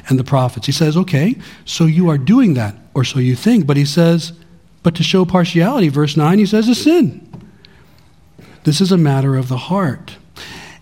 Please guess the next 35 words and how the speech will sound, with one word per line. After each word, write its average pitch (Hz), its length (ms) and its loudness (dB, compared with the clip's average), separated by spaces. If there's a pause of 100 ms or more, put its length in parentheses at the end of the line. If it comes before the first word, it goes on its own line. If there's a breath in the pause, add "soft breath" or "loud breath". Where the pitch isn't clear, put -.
(120)
And 165 160 2
so, - 100 -4
you 185 120 2
know, 226 180 2
we 160 100 0
talk 247 300 -4
about 143 560 -2
that 139 180 -2
this 190 300 0
is, 139 580 0 (100)
uh, 123 200 0
paralleling 123 880 0 (200)
Matthew 143 360 0
five 131 340 -2
through 127 180 -4
seven. 131 500 0 (580 loud breath)
The 139 80 0
way 175 400 2
Jesus 175 460 2
takes 127 400 -2
murder 127 880 0 (260)
and 120 160 -2
adultery 113 800 -4
in 117 160 -2
Matthew 139 400 0
five, 156 580 -2
I 147 120 -2
really 190 320 0
believe 139 340 0
that's 127 220 -2
what 113 100 -4
James 120 320 0
is 113 140 -6
doing 113 260 -2
here 113 400 -2